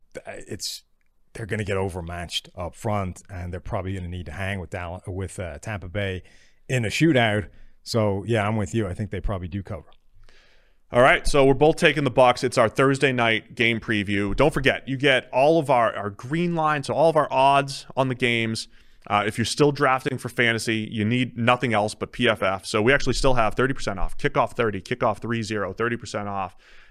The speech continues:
Speaker 2: Anything over at P F F from subscription standpoint for all your new subs-, all, all your new subscribers. So go check it out. P F F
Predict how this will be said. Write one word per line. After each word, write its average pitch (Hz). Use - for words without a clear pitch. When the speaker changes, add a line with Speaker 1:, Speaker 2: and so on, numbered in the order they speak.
Speaker 2:
Anything 127
over 113
at 101
P 120
F 104
F 107
from 92
subscription -
standpoint 120
for 101
all 120
your 107
new 110
subs-, -
all, 113
all 135
your 123
new 120
subscribers. 107
So 101
go 117
check 139
it 117
out. 101
P 175
F 151
F 127